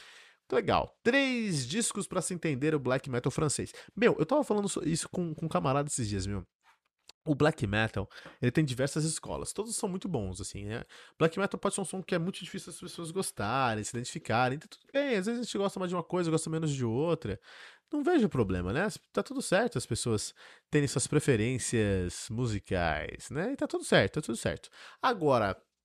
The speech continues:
é, não é só porque as pessoas que você gosta ou que você não gosta, ou que as pessoas gostam ou que não gostam, que o som é mais ou menos relevante, né?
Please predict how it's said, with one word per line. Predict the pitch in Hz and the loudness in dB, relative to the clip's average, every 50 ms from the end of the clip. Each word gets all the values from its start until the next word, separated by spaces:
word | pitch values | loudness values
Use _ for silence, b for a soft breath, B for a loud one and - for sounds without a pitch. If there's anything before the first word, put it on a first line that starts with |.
| _ _ _ _ _ _ _ _ _ _ _ _ _ _ - - | _ _ _ _ _ _ _ _ _ _ _ _ _ _ -2 2
é, | 127 123 120 117 113 107 104 107 104 110 | 4 6 6 6 6 6 6 4 4 2
não | 131 175 | 2 0
é | 208 | 0
só | - 196 | -2 -2
porque | 160 - 127 | -2 -2 -4
as | 110 - | -4 -4
pessoas | - - 117 104 - - | -4 -4 -4 -4 -4 -6
que | - - | -10 -6
você | - 120 | -4 -4
gosta | 107 107 120 120 123 117 - 127 | -2 2 4 4 4 4 2 -4
ou | 120 | -6
que | - - | -6 -6
você | 117 107 - 104 | -8 -8 -8 -8
não | 101 98 101 | -10 -8 -8
gosta, | 107 135 160 175 165 - 143 | -6 -4 -2 -4 -4 -4 -6
ou | 131 | -6
que | - | -6
as | 175 - | -6 -6
pessoas | - 151 - 202 165 | -6 -6 -4 -4 -4
gostam | 131 135 127 123 - 127 | -4 -2 -4 -4 -4 -6
ou | 113 - | -10 -8
que | - 143 | -8 -8
não | 143 139 | -6 -4
gostam, | 127 139 165 - - - | -4 -4 -4 -4 -4 -6
que | - | -8
o | 226 | -8
som | - - 233 | -4 -2 -4
é | 233 | -2
mais | 214 180 175 185 180 | 0 0 0 0 0
ou | - 190 | -2 -2
menos | 180 185 175 | -4 -2 -2
relevante, | 208 214 302 330 220 170 175 170 143 110 - - | -2 -2 -2 0 0 0 0 0 -2 -4 -6 -8
né? | 101 123 - | -8 -8 -8